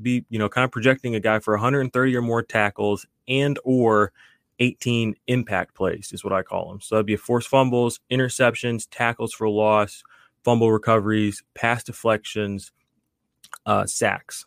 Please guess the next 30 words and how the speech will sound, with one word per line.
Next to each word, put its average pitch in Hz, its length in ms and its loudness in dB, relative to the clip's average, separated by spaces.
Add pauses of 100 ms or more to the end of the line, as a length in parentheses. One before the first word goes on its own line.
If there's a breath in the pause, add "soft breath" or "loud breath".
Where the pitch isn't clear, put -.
(100)
Those 117 200 2
are 120 80 0
what 113 120 0
I'm 107 180 -2
kind 107 220 -4
of 101 60 -6
calling 104 340 0
impact 104 400 -4
plays. 95 240 -4
These 139 160 -2
are 156 100 2
all 123 180 6
gonna 120 220 -2
be, 107 320 -2 (460 soft breath)
um, 104 400 -2 (180)
under 120 240 2
the 113 80 2
model 110 400 6
of 98 100 0
I 107 160 2
D 107 120 -2
P 110 180 -4
one, 98 240 -2
two, 110 140 -6
three 107 240 -6
scoring 117 480 -4
as 107 200 -6
well, 104 280 2
which 101 200 -2
I've, 98 300 -2